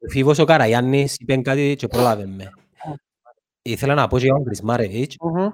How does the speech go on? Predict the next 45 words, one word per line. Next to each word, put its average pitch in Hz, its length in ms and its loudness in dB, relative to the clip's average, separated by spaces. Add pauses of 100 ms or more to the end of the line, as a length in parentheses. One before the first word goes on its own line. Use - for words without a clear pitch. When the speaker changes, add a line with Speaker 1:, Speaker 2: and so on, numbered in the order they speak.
Speaker 1:
και 156 180 6
για 185 180 8
τον 147 120 4
Τσέποβιτς. 113 760 0
Ο 117 140 -8
Τσέποβιτς, 151 540 -4 (320)
ε, 123 340 -4
νομίζω 127 260 -4
ευκήγεν 143 380 -4
και 131 80 -6
πρώτος 131 240 -2
σκόρερ 147 340 0
τη 139 80 -8
χρονιά 113 300 -2
που 113 100 -4
πιάνει 117 180 2
η - 20 2
Ομόνια 110 200 0
το 104 80 -10
πρωτάθλημα. 123 520 2 (460)
Τούτη 151 240 4
η 151 40 2
τριπλέτσα, 113 640 -2
ρε 135 80 0
φίλε, 139 140 2
τα 151 120 4
φωτιά. 131 800 0 (220)
Και - 100 -2
εκείνη 139 240 2
η 160 40 8
ομάδα 131 240 4
του 139 80 6
Απόλλωνα 117 260 6
Speaker 2:
Ενενήντα 160 140 6
δύο 214 80 10
Speaker 1:
ήταν - 20 6
Speaker 2:
που 190 60 8 (100)
Speaker 1:
φοβερή, 104 180 0
Speaker 2:
πιάνει - 80 4
το 151 100 6
Speaker 1:
ρε 156 120 0
φίλε. 202 100 2
Speaker 2:
πρωτάθλημα. 175 400 2
Speaker 1:
Νίκη 135 320 2
Παπα-, 131 300 4